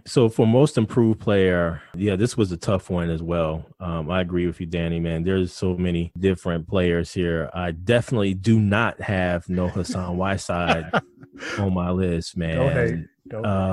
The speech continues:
Speaker 1: Um, he's in a contract year, man. So, yeah, he gonna improve. But, uh, yeah, no, he's not on my list. I do have on my list, uh, Jason Ta-, Tatum, Adebayo, Bam. I have Brandon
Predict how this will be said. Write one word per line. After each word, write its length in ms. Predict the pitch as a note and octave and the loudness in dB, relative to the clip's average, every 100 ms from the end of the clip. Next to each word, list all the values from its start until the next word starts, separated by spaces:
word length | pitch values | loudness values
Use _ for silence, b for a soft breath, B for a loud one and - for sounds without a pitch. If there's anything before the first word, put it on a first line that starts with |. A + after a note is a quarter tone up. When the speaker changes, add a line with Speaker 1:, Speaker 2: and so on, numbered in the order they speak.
| F2+ F2+ F2 | 0 0 0
Speaker 1:
Um, 220 | E2+ D#2+ - | -2 -6 -4
he's 220 | A2 G#2+ | 0 2
in 60 | G2 | 0
a 60 | |
contract 540 | F2+ F#2 F2+ F2+ D#2+ E2 | 0 -2 0 0 0 -2
year, 160 | D#2+ | -2
man. 480 | D#2 D#2 D#2+ D#2+ D#2+ | -2 -4 -4 -4 -6
So, 280 | - E2+ E2 | -6 -6 -4
yeah, 200 | F2 E2+ | -2 -4
he 100 | F#2+ | -2
gonna 260 | F2+ D#2+ | -4 -4
improve. 440 | D#2 - F2 E2 D#2+ _ _ _ _ _ _ | -4 -6 -6 -6 -8 _ _ _ _ _ _
But, 300 | - E2+ E2 - | -4 0 -2 -2
uh, 220 | F#2 E2+ E2+ | -4 -2 0
yeah, 200 | G#2+ F2+ | 0 0
no, 120 | F2 | 0
he's 200 | F2+ G#2+ | 0 2
not 120 | G2 | 2
on 60 | E2+ | 0
my 140 | D#2 | -2
list. 320 | D#2 D#2 D2+ - - - | -4 -6 -8 -10 -16 -2
I 100 | A2 | -2
do 240 | G2+ A#2+ | 4 6
have 640 | A2+ A2 G2+ G2 F#2+ F#2+ - _ _ _ _ _ _ _ | 6 6 4 4 4 2 -4 _ _ _ _ _ _ _
on 640 | G#2 G2+ G2+ G2 G2 F#2+ F#2 - | -4 -2 0 0 0 -2 -4 -8
my 240 | G2 F2+ F2 | -6 -2 -2
list, 540 | F2 F#2 F2 E2+ - - | -2 0 0 -2 -8 -4
uh, 540 | F2+ F2 E2+ D#2+ E2 | -2 0 -2 -2 -4
Jason 360 | F2 F2+ G2 F2 | -2 -2 -4 -6
Ta-, 300 | F#2 F2 E2 _ | -4 -4 -6 _
Tatum, 420 | - F#2+ E2+ E2 E2+ - | -6 -4 -2 -6 -8 -10
Adebayo, 680 | F2+ E2 F2 F2 E2+ E2+ E2+ _ - | -8 -6 -4 -2 -4 -4 -8 _ -12
Bam. 500 | F2+ E2+ E2+ E2 E2 _ _ | -6 -4 -4 -6 -8 _ _
I 100 | A#2+ | -2
have 260 | E3 D3 F#2+ | 2 2 2
Brandon 400 | A2 A2+ G#2 | 2 4 2